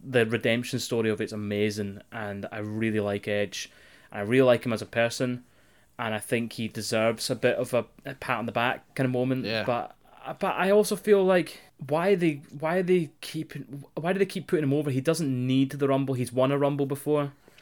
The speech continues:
Speaker 2: Yeah.
Speaker 1: And he had his big moment when he returned back last time, and he could have used this to put someone else over. And to be honest, if you want an old hat to give you a really good match at Mania,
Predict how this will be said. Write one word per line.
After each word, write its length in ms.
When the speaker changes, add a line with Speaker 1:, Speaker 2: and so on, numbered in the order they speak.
Speaker 2:
Yeah. 220
Speaker 1:
And 100
he 100
had 300
his 100
big 320
moment 400
when 100
he 60
returned 380
back 180
last 280
time, 300
and 100
he 60
could 280
have 120
used 240
this 140
to 80
put 180
someone 220
else 180
over. 380
And 240
to 100
be 80
honest, 400
if 140
you 120
want 420
an 80
old 260
hat 340
to 80
give 220
you 120
a 60
really 300
good 200
match 340
at 60
Mania, 520